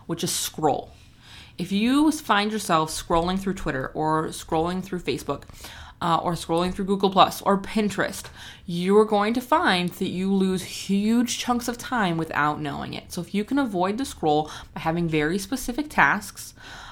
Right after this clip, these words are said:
uh, you're gonna save yourself a lot of time. Uh, I also schedule time to go in and check in with my Twitter lists.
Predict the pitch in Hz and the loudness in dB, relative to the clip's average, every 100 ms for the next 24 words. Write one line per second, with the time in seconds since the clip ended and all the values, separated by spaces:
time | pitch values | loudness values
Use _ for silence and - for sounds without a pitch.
0 | - 185 - 190 226 233 208 202 208 180 | -2 -2 0 2 2 2 0 2 0 0
1 | 160 160 156 156 - 262 - - - - | -2 -2 -2 -4 -4 -2 -2 -6 -14 -18
2 | - - 185 - 220 262 208 220 294 277 | -18 -4 -2 4 4 8 8 8 4 0
3 | - 196 196 - - 175 185 262 285 202 | 2 2 2 -4 -2 0 0 0 -2 0
4 | 190 185 202 214 202 185 180 185 196 220 | 4 4 4 2 0 -2 -2 -4 -2 -4
5 | - 277 359 196 - - - | -2 0 2 2 0 -6 -10